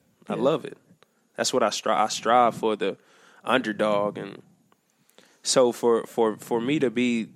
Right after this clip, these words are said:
Speaker 1: considered, you know, the guy, it's a blessing. It's a blessing because I honestly didn't know where I was gonna be able to play my senior year of football. So for me to be here,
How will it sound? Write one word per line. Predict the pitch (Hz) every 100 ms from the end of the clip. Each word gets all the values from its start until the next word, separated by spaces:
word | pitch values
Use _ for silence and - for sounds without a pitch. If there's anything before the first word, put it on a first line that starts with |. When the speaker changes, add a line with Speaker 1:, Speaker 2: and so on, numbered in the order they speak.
| - -
Speaker 1:
considered, | 117 - 139 127
you | 127
know, | 131 110
the | 107
guy, | 110 127 123 135 - _ _ _ _ -
it's | - 143
a | 127
blessing. | 107 110 104 90 - _ _ _ _
It's | - -
a | 104
blessing | 101 98 -
because | 101 98 107 104 101 - _ _ _ - - - _ _ _ _ _ - _ _
I | - 117 131 113
honestly | 113 - 107
didn't | 104 101
know | 101
where | 104 104 104 120 -
I | 107
was | 104
gonna | 113 104 -
be | - 113
able | 110 104
to |
play | 98 113 113 -
my | 107 107
senior | - 113
year | 110 113
of | -
football. | 127 123 - - _ _ _ 175 - _ _ - - -
So | - 107
for | 104
me | 107
to | 110
be | 107 107
here, | 117 131 117